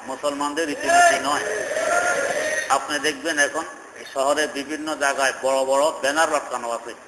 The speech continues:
ব্যানার, ব্যানার লটকানো আছে, "এসো হে বৈশাখ", এই কথাটা লেখে ব্যানার লটকানো, বা আরো কি কি কথা লেখে। একজন মানুষের ছবি, ছবিটা কি খেয়াল করছেন? ধুতি পরিহিত একজন মানুষ,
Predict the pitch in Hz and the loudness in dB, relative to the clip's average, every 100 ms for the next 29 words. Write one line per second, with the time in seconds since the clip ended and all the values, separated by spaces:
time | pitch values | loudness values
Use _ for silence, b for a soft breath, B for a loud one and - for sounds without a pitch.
0 | - - - - - - - - - - | -20 -20 -20 -20 -20 -20 -20 -20 -10 -4
1 | 131 147 147 139 147 180 147 - 139 135 | 0 -2 -2 -2 2 0 0 -4 -6 -4
2 | 131 147 135 139 - 170 139 156 135 127 | -4 -8 -4 -4 -4 -4 -2 -4 -4 -4
3 | 131 - - - - 131 131 135 147 147 | -4 -6 -16 -20 -8 -6 -2 0 2 2
4 | 143 135 135 175 190 135 135 147 139 131 | 2 0 -2 -6 -2 -4 0 0 0 -4
5 | 135 131 190 - - 147 156 160 147 139 | -6 -8 -8 -14 -2 0 0 -4 -10 -8
6 | 131 139 147 131 - - - - - - | -6 -4 -4 -4 -10 -18 -20 -20 -20 -4
7 | 147 151 156 143 143 156 151 160 - 139 | -2 0 -2 -2 -2 -2 -4 -6 -4 -4
8 | 127 117 - - 143 151 151 160 143 147 | -4 -10 -10 -6 -4 -2 -2 -2 -2 0
9 | 139 147 - 147 143 - - - - - | 0 -6 -6 -8 -8 -18 -20 -20 -20 -20
10 | - - - - 156 180 175 156 160 160 | -20 -20 -20 -6 -4 -2 -4 -2 -2 -2
11 | 165 165 147 143 139 139 143 180 | 2 2 2 0 -2 -2 -2 -4